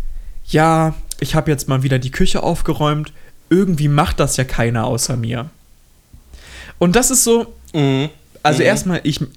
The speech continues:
Speaker 1: ich kümmere mich auch um die Küche. Ja, du merkst es vielleicht nicht, aber weil du's, also das ist ja eine der Sachen, wo man nicht merkt, wenn, wenn sie gut sind,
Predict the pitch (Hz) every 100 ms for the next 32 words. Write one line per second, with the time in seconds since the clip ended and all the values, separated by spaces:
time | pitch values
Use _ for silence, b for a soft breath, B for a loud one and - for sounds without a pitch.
0 | - - - - 165 170 - 196 185 135
1 | 131 156 139 120 - 120 127 135 - _
2 | - 117 120 131 B - 127 131 135 139
3 | 127 123 - 135 - 131 123 135 135 -
4 | - - - 131 139 131 151 180 - 170
5 | 190 160 147 175 170 143 147 139 139 -
6 | - 160 196 - 165 208 208 139 139 139
7 | 127 180 - 120 -